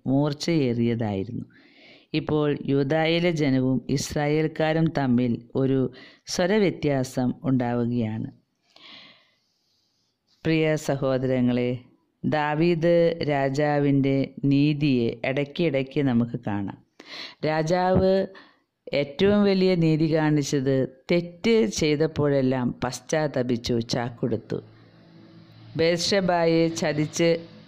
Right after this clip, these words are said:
ഊറിയായെ ചതിച്ച് ബത്ശബായെ കല്യാണം കഴിക്കുകയും കുഞ്ഞുണ്ടായപ്പോൾ അതിന്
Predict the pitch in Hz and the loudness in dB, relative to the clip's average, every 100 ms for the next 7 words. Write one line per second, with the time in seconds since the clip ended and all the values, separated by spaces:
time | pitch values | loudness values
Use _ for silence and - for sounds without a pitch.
0 | - 156 156 185 190 196 196 196 202 196 | -6 0 2 4 4 4 4 4 2 2
1 | 160 151 170 165 139 139 - 165 165 170 | 0 0 -2 0 2 0 0 0 2 2
2 | 170 175 170 143 135 147 165 160 151 143 | 2 0 0 0 2 2 2 2 2 0
3 | 143 147 143 117 135 135 139 175 165 160 | -2 2 2 0 0 0 2 2 2 2
4 | 156 151 151 151 156 165 - - - - | 2 0 0 0 0 -2 -10 -20 -20 -20
5 | _ _ _ _ - - 151 165 160 | _ _ _ _ -10 -4 0 2 4